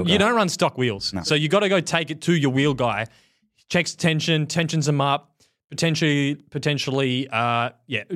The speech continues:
Speaker 1: cha-, also changing the bearings up, rim tape. Just make sure that they're ready to run. Balance them. Make sure they're all even. So definitely wheel guy.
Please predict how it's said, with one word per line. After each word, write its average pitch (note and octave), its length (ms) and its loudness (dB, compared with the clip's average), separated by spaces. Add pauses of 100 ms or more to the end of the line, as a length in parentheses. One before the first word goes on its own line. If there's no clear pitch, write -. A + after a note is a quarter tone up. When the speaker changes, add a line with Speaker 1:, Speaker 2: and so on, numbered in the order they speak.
Speaker 1:
cha-, F3 220 2
also D3+ 260 2
changing C3+ 320 -2
the B2+ 60 -2
bearings C#3 400 0
up, C#3 320 0 (1040)
rim D#3 240 4
tape. C#3+ 400 -2 (160)
Just F#3 200 0
make D#3 300 2
sure D3+ 280 2
that C#3 180 -4
they're C3 360 0 (100)
ready C3+ 180 2
to B2+ 80 2
run. B2+ 360 0
Balance D3+ 500 -2
them. C#3+ 380 0 (680)
Make D3 120 0
sure D3 140 4
they're C3+ 160 4
all C3 180 2
even. B2 460 0 (480)
So B2 340 2
definitely A#2+ 440 -4
wheel C3+ 300 2
guy. C3 440 0